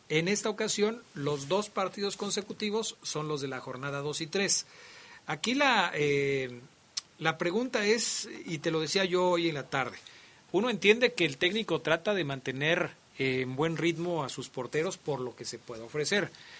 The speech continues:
pero cuando estás a punto de entrar a una competencia internacional, ¿es bueno que tu principal portero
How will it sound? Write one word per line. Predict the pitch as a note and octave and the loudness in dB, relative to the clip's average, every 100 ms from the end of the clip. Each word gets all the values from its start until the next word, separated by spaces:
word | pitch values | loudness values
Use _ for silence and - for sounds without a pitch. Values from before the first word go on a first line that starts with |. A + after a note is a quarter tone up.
| - - - - | -20 -20 -20 -2
pero | - D#3 D#3 C#3+ | 6 8 8 6
cuando | D3+ D3 | 2 2
estás | - G#3 | 2 0
a | A3 | 0
punto | - A#3 G#3+ F#3 | -2 -2 0 0
de | D#3 | 0
entrar | C#3 D#3+ F3 D#3 - | -2 4 4 4 -2
a | C3 B2+ | -2 2
una | C#3 E3 E3 C3 A2 | 2 2 2 0 -2
competencia | C3+ B2 B2+ D#3 D#3+ D3+ D3+ | -8 -6 -4 -2 -2 0 0
internacional, | C3+ B2+ A#2+ B2 - B2+ C#3+ C#3 C3+ | -2 -4 -6 -6 -6 -2 0 0 -2
¿es | D3+ F3 | -4 -2
bueno | D3 E3 C4 | 0 0 -2
que | - C#3+ | -6 -6
tu | - | -6
principal | C3 D#3 D3 C#3+ C#3+ D#3 G3 G#3 | -4 0 0 0 0 2 0 0
portero | F3+ D3+ F#3 G3+ E3 | -4 0 2 2 2